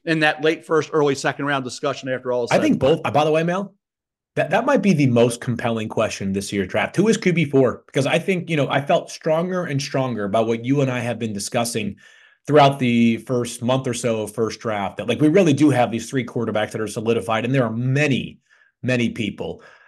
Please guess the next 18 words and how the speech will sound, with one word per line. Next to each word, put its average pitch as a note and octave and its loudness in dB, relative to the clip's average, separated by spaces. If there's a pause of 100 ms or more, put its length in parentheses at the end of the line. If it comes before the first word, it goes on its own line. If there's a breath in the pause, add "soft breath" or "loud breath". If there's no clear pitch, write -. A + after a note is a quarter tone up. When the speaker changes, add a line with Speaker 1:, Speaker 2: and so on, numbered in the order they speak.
(120 loud breath)
Speaker 2:
uh, G#2 2
that - 2
feel, C3 4
at B2+ 0
least B2+ 4
view, A#2 4
the A#2+ -4
likelihood B2+ 2
of F#2 -6
quarterback C3 2
going G#2+ -2
one, D#3+ -2
two, D3+ -2
three D3+ -2
as A#2 0
pretty G3 -2
darn C#3 2
strong C3+ 0